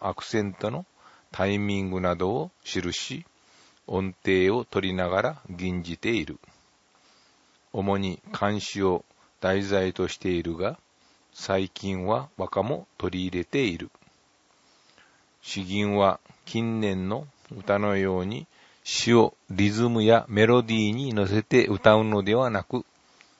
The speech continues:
詩の素読、朗読を基本に、素読の後ろに特有のメロディー、不死鳥を加える。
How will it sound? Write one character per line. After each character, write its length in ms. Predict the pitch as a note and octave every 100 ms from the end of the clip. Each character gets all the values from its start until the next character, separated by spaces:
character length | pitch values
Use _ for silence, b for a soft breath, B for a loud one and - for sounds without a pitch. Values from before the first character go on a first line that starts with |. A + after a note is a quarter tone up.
| -
詩 160 | - B2
の 140 | B2+
素 160 | - A2+
読、 420 | G#2+ G2+ - G2 - _ - -
朗 400 | F2+ G#2 A2+ A#2+
読 340 | A2+ - A2
を 80 | B2
基 200 | - G#2+
本 360 | F2+ G2 F#2 G2
に、 160 | D3+ - _ _ _ _ _ _ _ -
素 140 | - G2+
読 340 | A2+ - A2
の 220 | G#2+ G2 -
後 340 | G2+ A2 G#2
ろ 40 |
に 260 | G2 G#2+ A#2 - _
特 300 | F#2+ - A#2
有 260 | A#2 A2+
の 180 | A2+ B2+
メ 160 | G#2 G#2
ロ 140 | G2+
デ 60 | F#2 F2+
ィ 220 | D#2+ D#2+
ー、 60 | - _ _ _
不 180 | - G#2+
死 140 | - - -
鳥 120 | G#2+
を 460 | G#2 G2+ C3 E3+ - -
加 220 | - F#2 F2
え 140 | E2
る。 160 | D2